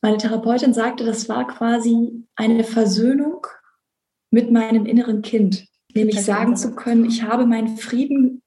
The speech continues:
Speaker 1: geschlossen. Also du hast es ja eben auch, äh, anfangs gesagt, Katrin, dass du heute auch sagen kannst, du würdest natürlich um Gottes Willen niemandem wünschen, dass er sowas erlebt hat, wie du erlebt hast. Aber heute,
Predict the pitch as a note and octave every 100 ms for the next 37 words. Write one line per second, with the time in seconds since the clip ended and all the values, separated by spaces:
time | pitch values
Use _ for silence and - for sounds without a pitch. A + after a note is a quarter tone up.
0 | - G#3+ - G3+ G3+ B3+ A3+ G#3 G#3+ A3+
1 | A3+ B3 - G#3+ A#3 B3 A3+ A3 - -
2 | G#3+ G#3 G#3 A#3 A#3 A#3 G#3+ - G#3 A3+
3 | - G#3+ - G3+ G3 G#3 - G3+ A3+ A#3+
4 | A#3+ G#3 - G#3 A3+ A3+ A#3 A3 A3 -
5 | _ _ A#3+ A3 B3 B3 B3 A#3 A#3 A3+
6 | - - - A3+ A3+ A3+ - A3+ A3 A#3+
7 | A#3 A3 A3 A3+ - G3+ G#3 G#3 G#3 G#3+
8 | G#3+ G#3 G#3 G#3+ G#3+ - G#3 - G3+ G3+
9 | G3 G3 - G3+ G3 - G3+ G3+ F#3+ B3+
10 | C#4 C#4 G#3+ G3+ G3